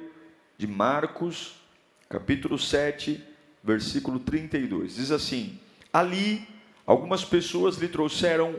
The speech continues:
um homem que era surdo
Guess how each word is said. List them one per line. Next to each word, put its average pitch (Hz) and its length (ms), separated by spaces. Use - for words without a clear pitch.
um 156 140
homem 151 500
que 147 180
era 160 180
surdo 226 840